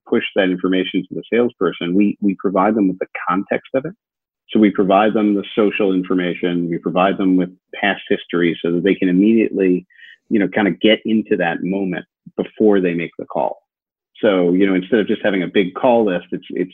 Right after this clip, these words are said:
like, got a lot of context, you know, right there for them. And I think that definitely helps.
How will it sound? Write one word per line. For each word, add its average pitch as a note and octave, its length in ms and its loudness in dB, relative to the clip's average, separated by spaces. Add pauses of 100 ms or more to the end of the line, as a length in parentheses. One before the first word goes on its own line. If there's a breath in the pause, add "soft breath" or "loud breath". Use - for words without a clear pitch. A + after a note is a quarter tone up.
(120)
like, F#2 180 -6
got F2 120 -2
a E2 60 -4
lot F#2 380 0
of F2 60 -6 (100)
context, - 540 -6 (340)
you - 120 -8
know, E2+ 80 -10
right F2 340 0
there D#2 300 -6
for - 120 -8
them. - 180 -10
And E2 100 -6
I E2 60 -6
think A#2 200 -4
that F#2 200 2 (100)
definitely D#2 320 -4
helps. - 260 -8